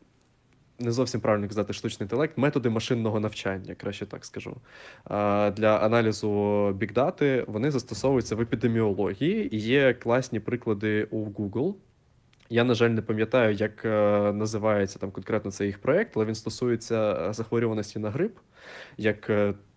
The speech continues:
того, що відбувається кожного року в, в усьому світі, і інформації про це дуже багато.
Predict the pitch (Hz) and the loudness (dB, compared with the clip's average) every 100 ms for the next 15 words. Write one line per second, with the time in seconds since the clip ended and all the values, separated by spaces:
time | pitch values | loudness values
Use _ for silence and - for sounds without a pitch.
0 | - _ - 117 175 170 120 110 113 120 | -20 _ 2 4 6 4 2 4 6 6
1 | - - 117 110 110 120 156 113 107 101 | 4 0 -2 -2 2 2 2 0 -4 -6
2 | 110 107 - 107 107 151 175 - 107 101 | -10 -8 -4 -4 -2 -4 -4 -2 0 0
3 | 101 101 101 101 95 104 113 123 127 117 | -2 -2 0 0 0 -2 -2 -2 -2 -4
4 | 110 - 104 101 98 98 85 - | -8 -8 -8 -6 -6 -6 -6 -8